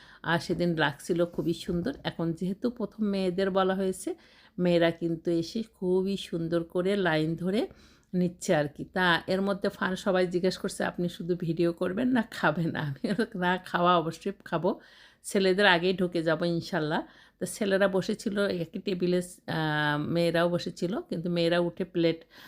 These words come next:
আর প্লেটটা ওখানে সবসময় কিন্তু প্লেটটা আমাদের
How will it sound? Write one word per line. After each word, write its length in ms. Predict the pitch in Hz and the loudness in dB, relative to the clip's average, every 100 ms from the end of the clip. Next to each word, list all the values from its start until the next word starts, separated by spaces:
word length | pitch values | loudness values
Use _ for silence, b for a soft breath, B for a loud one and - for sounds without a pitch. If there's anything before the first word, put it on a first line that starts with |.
| B | B
আর 120 | 170 165 | -4 -4
প্লেটটা 500 | - 196 202 - 262 160 - | -2 0 0 -2 -2 -2 -4
ওখানে 280 | - 170 | -4 -2
সবসময় 460 | 175 - 202 - 220 | -2 -2 -4 -2 -2
কিন্তু 220 | 220 190 | 0 -2
প্লেটটা 420 | - 175 175 - | 0 2 2 0
আমাদের 340 | 175 165 165 | 0 2 0